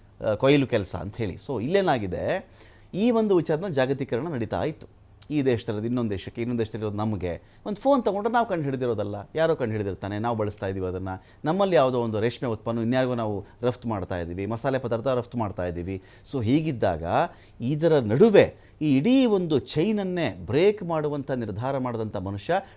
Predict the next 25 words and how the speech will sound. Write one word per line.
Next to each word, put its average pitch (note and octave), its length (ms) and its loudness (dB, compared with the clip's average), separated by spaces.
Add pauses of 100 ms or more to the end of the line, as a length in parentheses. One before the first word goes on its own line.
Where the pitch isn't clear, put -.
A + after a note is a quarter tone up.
(100)
ಡೊನಾಲ್ಡ್ F#2 340 0
ಟ್ರಂಪ್. F#2+ 340 -2 (300)
ಈ C3 120 2
ಡೊನಾಲ್ಡ್ C#3+ 480 4
ಟ್ರಂಪ್ F#3+ 260 -2
ಹಿಂದಿನ F#3+ 440 2
ಬ್ರೈನ್ D3 380 4
ಯಾರು A2 260 2
ಅಂದ್ರೆ G2+ 500 -2 (100)
ಆರ್ಥಿಕ D3+ 480 -2
ತಜ್ಞ A2 380 -6 (160)
ಸ್ಟೀಫನ್ C#3 400 -4
ಮಿರಾನ್ A2 300 -2
ಅಂತ. A2+ 180 -6 (580)
ದೇಶ F3+ 240 4 (100)
ದೇಶಗಳ D3 380 0
ನಡುವೆ C3+ 360 0
ಸಂಧಾನ C#3 480 0
ಸುಂಕ C#3+ 260 -6
ವಿಧಿಸುವಂತೆ A#2 1040 0
ಸ್ಟೀವನ್ F3 480 -2
ಸಲಹೆ A#2+ 320 0
ಕೊಟ್ಟಿರೋದು. F2+ 640 -2
ಅಮೆರಿಕ D#3+ 380 4 (380)
ಜೊತೆಗೆ B2 480 4